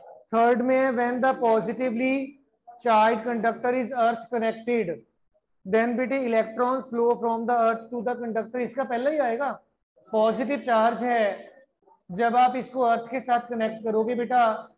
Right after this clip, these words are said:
आपका जो, अ, body है इसके ऊपर positive charge है, उस charge को compensate करने के लिए electrons flow कर जाएंगे और वो positive और negative charges neutralize हो जाएंगे, zero हो जाएगा net बेटा।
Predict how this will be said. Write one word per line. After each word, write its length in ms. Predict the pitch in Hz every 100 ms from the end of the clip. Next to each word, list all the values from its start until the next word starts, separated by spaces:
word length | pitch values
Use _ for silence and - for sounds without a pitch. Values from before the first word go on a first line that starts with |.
| _ _ -
आपका 440 | 220 226 226 254
जो, 360 | 233 269 262 254
अ, 480 | 233 226 226 226 214
body 560 | 185 208 208 202 262
है 520 | 240 247 220 208 - _ _ -
इसके 280 | 233 - 277
ऊपर 280 | 262 269 254
positive 600 | 226 208 180 226 262 -
charge 360 | 220 208 190 202
है, 340 | 180 147 - _ _ _
उस 260 | 285 262 -
charge 340 | 226 226 226
को 140 | 254 269
compensate 760 | 233 220 240 247 254 247 202
करने 280 | 220 214 226
के 160 | 233
लिए 240 | 226 233 262
electrons 680 | 233 214 208 226 240 247 240
flow 280 | 220 220
कर 220 | 214 214 190
जाएंगे 520 | 208 214 240 294 - _ -
और 160 | 220 220
वो 140 | 247
positive 520 | 226 214 202 - 170
और 100 | 247
negative 360 | 214 208 196 233
charges 440 | 226 214 202 208 220
neutralize 560 | 226 226 247 254 220
हो 100 | 208
जाएंगे, 360 | 190 196 202 254
zero 280 | 208 220 220
हो 100 | 202
जाएगा 300 | 190 170 175
net 220 | 175 170 175
बेटा। 240 | 160